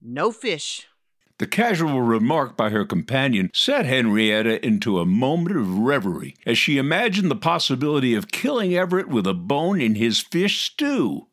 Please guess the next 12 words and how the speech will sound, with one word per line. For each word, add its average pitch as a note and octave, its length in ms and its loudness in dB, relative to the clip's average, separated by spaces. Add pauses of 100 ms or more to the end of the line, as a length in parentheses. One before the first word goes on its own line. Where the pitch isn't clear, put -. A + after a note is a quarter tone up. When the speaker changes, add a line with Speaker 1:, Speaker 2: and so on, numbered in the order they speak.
Speaker 2:
She - 220 0
immediately A#3+ 560 0
rejected A#2 600 0
the F2 140 2
idea, F2 440 2
however, F#2+ 520 2
realizing A#2+ 720 0
that F2 160 -2
she F3+ 260 0
herself D3 600 -2
might A2+ 200 0
as G#2 200 -2